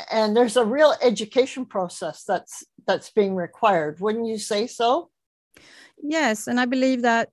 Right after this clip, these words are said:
Speaker 2: um, st-, again, i-, with the way that H R people are, uh, working together in their own teams, they have a bit of a hard time to expose their,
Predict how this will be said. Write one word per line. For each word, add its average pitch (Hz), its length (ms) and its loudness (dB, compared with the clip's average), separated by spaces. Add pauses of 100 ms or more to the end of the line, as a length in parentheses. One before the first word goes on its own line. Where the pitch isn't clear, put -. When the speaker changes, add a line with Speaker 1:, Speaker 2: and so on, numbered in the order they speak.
Speaker 2:
um, 196 580 0 (680)
st-, - 400 -12
again, 208 880 0
i-, - 120 -8
with 202 680 0
the 202 520 0
way 208 500 2
that 185 320 0 (380)
H 190 260 -4
R 185 80 0
people 180 720 -2 (560)
are, 175 520 0
uh, 175 100 -8 (500)
working 208 420 0
together 190 920 0
in 196 180 -4
their 185 140 -4
own 269 220 2
teams, 226 640 -2
they 214 180 -4
have 214 280 -2
a 208 100 -2
bit 208 320 -4
of 196 80 -4
a 190 80 -2
hard 208 380 -4
time 185 320 -6
to - 120 -10
expose 185 880 -4
their, 180 300 0